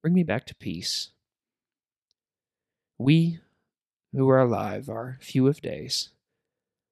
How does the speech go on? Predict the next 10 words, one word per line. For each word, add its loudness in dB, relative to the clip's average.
full 2
of 0
trouble, -12
but -8
worshipers -6
of -6
the -4
Lord -4
Jesus -6
Christ. -14